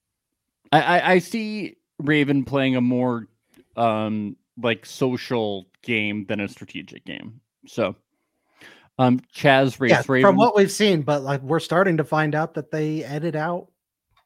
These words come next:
Speaker 2: strategic play from people.
Speaker 1: Yeah, it, it
Speaker 2: I
Speaker 1: felt
Speaker 2: don't understand
Speaker 1: strategic to
Speaker 2: why.
Speaker 1: me, but then her rationalization that we saw wasn't. Uh,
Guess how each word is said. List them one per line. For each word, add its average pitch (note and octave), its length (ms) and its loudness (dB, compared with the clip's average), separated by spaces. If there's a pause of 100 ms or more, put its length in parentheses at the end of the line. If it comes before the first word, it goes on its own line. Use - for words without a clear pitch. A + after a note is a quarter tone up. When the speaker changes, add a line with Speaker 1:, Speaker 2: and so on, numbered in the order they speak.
(100)
Speaker 2:
strategic E3+ 640 -6
play A#3 220 -6
from - 240 -14
people. C3 160 2
Speaker 1:
Yeah, B2 240 6
it, B2+ 140 2
it D3 180 2
Speaker 2:
I - 20 -16
Speaker 1:
felt E3+ 160 4
Speaker 2:
don't G3+ 180 2
understand A#3 260 0
Speaker 1:
strategic B3 200 2
to C#4 80 4
Speaker 2:
why. A#3 60 4
Speaker 1:
me, A3+ 200 0
but G#2+ 180 -4
then G#2+ 100 -2
her G#2+ 120 -4
rationalization G#2 840 -4
that G2 120 -6
we G2 100 -8
saw F#2+ 260 -2
wasn't. F#2+ 400 -8 (560)
Uh, G#2+ 360 0